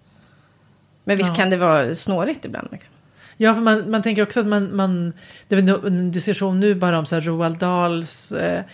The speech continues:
Speaker 1: Mm, jag såg
Speaker 2: böcker
Speaker 1: det.
Speaker 2: skulle så att säga
Speaker 1: Mm.
Speaker 2: tvättas, eller man säger. Och, och jag menar,
Speaker 1: Mm.
Speaker 2: ja, precis, det, det blir, där blir det ju ändå, ehm, jag menar, för de representerar ju en syn som fanns då, liksom.
Speaker 1: Mm, mm.
Speaker 2: Ehm, men jag, jag har ingen,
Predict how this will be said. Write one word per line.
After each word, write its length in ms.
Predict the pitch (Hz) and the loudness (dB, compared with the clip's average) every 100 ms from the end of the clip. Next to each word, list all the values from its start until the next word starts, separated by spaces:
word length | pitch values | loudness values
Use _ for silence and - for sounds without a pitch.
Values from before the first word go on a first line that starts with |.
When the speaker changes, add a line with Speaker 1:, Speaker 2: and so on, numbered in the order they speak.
| - | -4
Speaker 1:
Mm, 200 | 220 233 | 2 4
jag 100 | 190 | 4
såg 180 | - 302 | 2 2
Speaker 2:
böcker 140 | 240 160 | 2 0
Speaker 1:
det. 60 | |
Speaker 2:
skulle 440 | 170 165 160 170 165 | 0 0 0 -2 -4
så 140 | 185 | -4
att 60 | 180 | -2
säga 100 | 156 | -4
Speaker 1:
Mm. 100 | - | -4
Speaker 2:
tvättas, 580 | 175 - - 180 - | -8 -8 -8 -8 -6
eller 100 | 190 | -6
man 140 | 170 185 | -6 -6
säger. 220 | 190 170 | -4 -4
Och, 280 | 160 156 196 | -2 -4 -2
och 80 | 180 | -2
jag 80 | |
menar, 160 | 180 185 | 0 0
Speaker 1:
Mm. 120 | 175 180 - - - | -2 -4 -12 -12 -4
Speaker 2:
ja, 80 | |
precis, 160 | 196 202 | 0 2
det, 60 | 185 | 2
det 120 | 180 | -2
blir, 280 | 180 208 208 | 0 2 2
där 320 | 190 180 208 | 0 0 0
blir 220 | 202 202 | 2 2
det 80 | 185 | 2
ju 80 | 180 | 0
ändå, 380 | 175 160 165 160 | 0 0 -2 -2
ehm, 320 | 160 160 156 - | -2 -4 -6 -2
jag 80 | |
menar, 300 | 185 185 180 | 2 2 0
för 80 | 180 | 0
de 200 | 185 202 | 2 4
representerar 520 | 226 220 226 185 175 | 2 0 -2 0 0
ju 60 | 170 | 0
en 100 | 165 | -2
syn 280 | 170 156 156 | -4 -6 -6
som 140 | 170 | -6
fanns 480 | 165 170 156 - - - | -6 -6 -8 -10 -12 -6
då, 320 | 277 - - | -4 -4 -8
liksom. 240 | - - 214 | -10 -2 0
Speaker 1:
Mm, 220 | 190 214 - | 0 -4 -4
mm. 260 | 196 190 214 | -4 -4 -4
Speaker 2:
Ehm, 480 | 190 180 170 165 165 | 0 2 2 0 -2
men 340 | 175 - - 190 | -6 -6 0 2
jag, 220 | 190 190 | 4 4
jag 80 | 185 | 2
har 60 | |
ingen, 460 | 180 170 165 160 | 2 -2 -4 -8